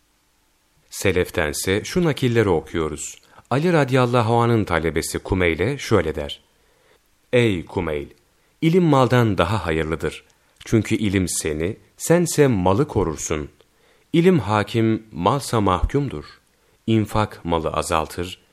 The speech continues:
ilimse arttırır." Sahabeden Cabir bin Abdullah radıyallahu an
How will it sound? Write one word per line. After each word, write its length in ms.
ilimse 640
arttırır." 640
Sahabeden 720
Cabir 500
bin 140
Abdullah 560
radıyallahu 640
an 160